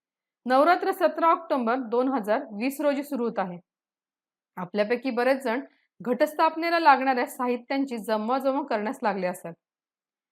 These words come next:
घटस्थापना कशी करावी, त्यासाठी लागणारे साहित्य काय आहे, हे आपण अगोदरच्या व्हिडिओमध्ये पाहिलेच आहे. परंतु काही कारणांनी जर आपणाला घटस्थापना करता येणार नसेल किंवा आपण आपल्या घरात घटस्थापना करत नसाल,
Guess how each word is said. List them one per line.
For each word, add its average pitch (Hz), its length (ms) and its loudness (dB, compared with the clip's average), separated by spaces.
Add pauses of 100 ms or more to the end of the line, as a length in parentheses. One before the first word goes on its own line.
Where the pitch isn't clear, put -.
(200)
घटस्थापना 233 680 0
कशी 262 280 -2
करावी, 277 520 2
त्यासाठी 247 400 -2
लागणारे 262 360 2
साहित्य 294 480 0
काय 302 180 4
आहे, 233 240 2 (480)
हे 285 40 0
आपण 311 300 4
अगोदरच्या 320 480 0
व्हिडिओमध्ये 240 460 0
पाहिलेच 196 480 -2
आहे. 170 180 -10 (840)
परंतु 190 300 -6
काही 220 260 0
कारणांनी 269 520 2
जर 254 200 -2 (360)
आपणाला 285 400 0
घटस्थापना 320 680 -2
करता 294 360 0
येणार 311 200 0
नसेल 262 400 -4 (180)
किंवा 320 220 -2
आपण 339 280 2
आपल्या 285 260 0
घरात 220 480 -2 (440)
घटस्थापना 320 720 0
करत 311 340 2
नसाल, 240 360 -2